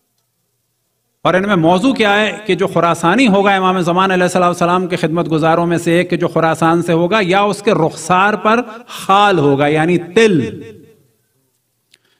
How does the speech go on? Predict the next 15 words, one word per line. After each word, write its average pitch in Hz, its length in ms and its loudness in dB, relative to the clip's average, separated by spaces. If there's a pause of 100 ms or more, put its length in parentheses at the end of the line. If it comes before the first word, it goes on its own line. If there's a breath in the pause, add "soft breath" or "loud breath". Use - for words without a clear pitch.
(140)
या 190 280 4
उसके 226 400 0
हाथ 156 500 0 (120)
में 233 100 0
कहीं 202 200 2
तिल 165 180 2
होगा, 104 380 -6 (760)
औ 262 340 2
फी 277 180 0
कफ्फिही 277 720 0
खाल्लुन, 131 580 -2
या 143 240 0
उसकी 247 280 0
हथेली 214 500 0
में 285 460 0